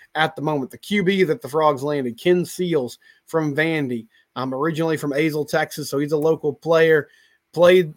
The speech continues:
his most snaps at Vandy in twenty twenty, was basically their starter all season long as a freshman. Um, threw for a lot of yards, also threw a lot of picks over his career. Not really a dual threat player. I mean, he is a more prototypical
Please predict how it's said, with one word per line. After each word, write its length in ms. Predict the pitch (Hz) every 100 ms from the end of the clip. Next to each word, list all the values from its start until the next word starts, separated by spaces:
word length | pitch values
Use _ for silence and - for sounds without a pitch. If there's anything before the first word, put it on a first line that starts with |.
| _
his 180 | 156 147
most 360 | 156 170 185 -
snaps 340 | 175 170 160
at 120 | 156
Vandy 320 | 147 160 160 151
in 100 | 127
twenty 240 | 160 156
twenty, 320 | - 160 160
was 120 | 143
basically 460 | 120 156 156 143 147
their 160 | 143 135
starter 480 | - 151 147 139 _ _ _
all 180 | 147 156
season 320 | 143 160 143
long 180 | 147 147
as 100 | 135
a 40 | 117
freshman. 640 | - 160 156 160 156 139 _ _ _ -
Um, 340 | 123 123 123
threw 180 | 143 180
for 180 | - 170
a 40 |
lot 160 | 160 160
of 80 | 156
yards, 400 | 156 160 156 147
also 260 | 185 196
threw 200 | 185 190
a 20 |
lot 140 | 180 160
of 100 | 143
picks 240 | 165 156
over 220 | 170 165
his 100 | 160
career. 420 | - 165 170 170 170 _ -
Not 240 | 165 202
really 280 | 220 220 208
a 40 |
dual 320 | 160 170 196 180
threat 340 | 185 180 -
player. 340 | - 175 151 139
I 40 |
mean, 180 | 143 135
he 160 | 151 175
is 120 | 156
a 200 | 151 151 _ _
more 240 | 151 156 147
prototypical 800 | 170 170 151 170 156 151 151